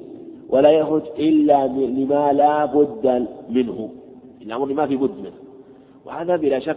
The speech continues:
جائز بالإجماع، جائز بالإجماع، لأنه لو لم يؤذن في ذلك أدى إلى ترك الاعتكاف، وما أدى إلى ترك أمر مشروع فإنه ممنوع. ف-،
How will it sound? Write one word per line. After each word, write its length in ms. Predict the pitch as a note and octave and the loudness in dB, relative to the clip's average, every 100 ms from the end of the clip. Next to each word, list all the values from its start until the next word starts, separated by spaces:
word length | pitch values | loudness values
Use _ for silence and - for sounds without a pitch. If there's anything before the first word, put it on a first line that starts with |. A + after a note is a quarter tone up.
| G#2 | -8
جائز 360 | A#2 C3+ D#3 D#3 F3 C3+ - - | -4 0 0 0 -2 -4 -14 -6
بالإجماع، 600 | E3 D#3+ A#2 A#2 F#2+ - - - - - - - - _ _ _ - - | -2 -2 -2 -4 -4 -8 -18 -20 -20 -20 -20 -20 -20 _ _ _ -20 -18
جائز 400 | F#2 G#2+ A#2+ D3+ | -14 -10 -2 2
بالإجماع، 500 | F3+ C#3 A2+ G#2 G#2 | 2 2 0 0 -6
لأنه 300 | G2 A#2 C3+ C3+ | -4 -4 0 4
لو 240 | D#3+ D3+ - - - - - - A2+ | 4 4 -2 -14 -18 -20 -20 -14 -8
لم 500 | A#2 A#2+ C#3+ C#3+ A2 - - - - - - - - | -4 4 4 4 -2 -12 -18 -20 -20 -20 -20 -20 -14
يؤذن 460 | G#2+ B2 C#3+ C3+ | -4 -2 0 0
في 160 | A#2+ C#3+ | 2 2
ذلك 220 | F#3+ F#3+ - | 2 -2 -2
أدى 260 | F3+ - | -2 0
إلى 220 | C#3+ C#3 - | 0 0 0
ترك 260 | C3+ - | -4 -2
الاعتكاف، 460 | - C#3+ D#3+ - - - - - - - - _ _ _ _ _ _ _ _ _ A2 | -4 -2 -6 -10 -16 -20 -20 -20 -20 -20 -20 _ _ _ _ _ _ _ _ _ -6
وما 340 | A#2 B2 B2+ | -2 0 0
أدى 340 | C#3+ C3+ B2 G#2+ - - - - | 0 -2 -4 -4 -12 -20 -20 -6
إلى 200 | B2+ A#2+ | -4 -4
ترك 360 | A#2 C3 C3 B2+ | -2 -2 -2 -4
أمر 220 | A2 A#2 | -6 -2
مشروع 580 | A#2 A2+ A2 A#2 C#3+ D#3 - - - - | -2 -2 -6 -2 0 -2 -8 -16 -20 -16
فإنه 340 | G2 A2+ B2+ D3 | -10 -4 0 2
ممنوع. 380 | G#3 G#3 C#3+ C3+ - - - - - | 2 4 2 0 -8 -16 -18 -18 -10
ف-، 260 | G#2 G#2+ | -8 -8